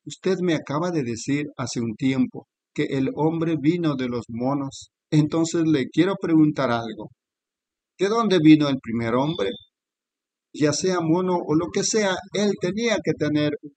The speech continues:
padre y una madre. ¿De dónde vino el primero? Eso lo detuvo a él, según su declaración. Él tenía que tener tanto padre como madre. Oh, vaya, sus argumentos están más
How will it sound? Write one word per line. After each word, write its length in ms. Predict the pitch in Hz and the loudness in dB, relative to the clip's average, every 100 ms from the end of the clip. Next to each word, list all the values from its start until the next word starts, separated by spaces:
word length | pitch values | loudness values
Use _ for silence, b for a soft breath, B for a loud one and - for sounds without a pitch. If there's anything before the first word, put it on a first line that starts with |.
| _ | _
padre 380 | 156 196 185 180 | -2 -2 -2 -2
y 60 | 180 | -2
una 180 | 180 | -2
madre. 380 | 185 220 185 113 - _ _ _ _ | 0 0 0 -4 -12 _ _ _ _
¿De 80 | 185 | -8
dónde 320 | 180 226 170 160 | -2 0 0 0
vino 320 | 214 208 143 - | 0 0 -2 -2
el 180 | 139 131 | -4 -4
primero? 560 | 113 117 143 180 185 - _ _ _ _ | -4 -2 0 0 -4 -10 _ _ _ _
Eso 280 | 160 160 139 | -2 -2 -2
lo 160 | 123 120 | -2 -2
detuvo 480 | 110 160 180 143 | 0 0 0 0
a 100 | 147 | 2
él, 300 | 214 220 135 - _ _ - | 4 4 2 -6 _ _ -6
según 460 | 151 139 180 180 | -4 0 0 -2
su 180 | 160 156 | 0 0
declaración. 760 | 147 - 123 120 117 127 117 - 185 | 0 -6 -6 -6 -4 -4 -4 -6 -4
Él 240 | 208 180 | -4 -4
tenía 440 | 170 185 247 214 - | -4 -4 -2 -4 -4
que 100 | 156 | -6
tener 400 | 143 156 156 151 | -2 0 0 -2
tanto 400 | 156 170 165 170 - | -6 -6 -6 -10 -2
padre 320 | 160 165 160 | -2 -2 -4
como 240 | 160 156 151 | -4 -2 -2
madre. 380 | 196 208 135 110 _ | -2 -2 -4 -10 _
Oh, 320 | 190 233 190 | 2 4 2
vaya, 360 | 165 214 208 151 B B | 2 2 2 -2 B B
sus 220 | - 170 | 0 2
argumentos 640 | 170 165 165 220 226 190 175 | 2 0 0 -2 -2 -4 -4
están 320 | 165 190 185 | -4 -4 -4
más 320 | 185 214 220 | -2 0 0